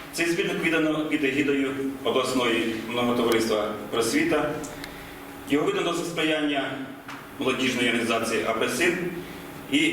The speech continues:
обласної організації Народного руху України. Рецензенти збірника: Сергій Леп'явко,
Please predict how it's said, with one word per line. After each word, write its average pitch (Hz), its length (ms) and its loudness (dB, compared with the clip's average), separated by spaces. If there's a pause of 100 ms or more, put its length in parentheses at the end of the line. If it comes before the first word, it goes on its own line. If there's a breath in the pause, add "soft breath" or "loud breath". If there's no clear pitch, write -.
(140)
обласної 127 460 4
організації 131 680 0
Народного 180 680 0
руху 135 240 4
України. 117 420 2 (1200 loud breath)
Рецензенти 190 600 2
збірника: 156 500 2 (180)
Сергій 139 200 4
Леп'явко, 127 540 2